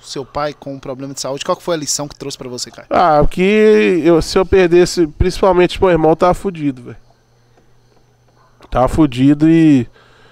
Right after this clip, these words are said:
Speaker 2: eu não ia sei como é que ia ser não, sacou? Porque foi punk, velho.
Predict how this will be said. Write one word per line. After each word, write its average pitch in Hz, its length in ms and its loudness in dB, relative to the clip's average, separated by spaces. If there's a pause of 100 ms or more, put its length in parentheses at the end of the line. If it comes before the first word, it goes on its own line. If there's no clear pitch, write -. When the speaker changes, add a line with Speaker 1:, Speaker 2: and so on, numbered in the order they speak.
(260)
Speaker 2:
eu 127 120 0
não 147 80 2
ia 151 80 2
sei 160 160 0
como 151 180 -2
é 156 60 2
que 170 100 -2
ia 160 80 2
ser 160 240 -2
não, 127 140 0
sacou? 156 420 -2 (640)
Porque 131 260 -4
foi 160 160 0
punk, 143 420 -2
velho. 117 180 -10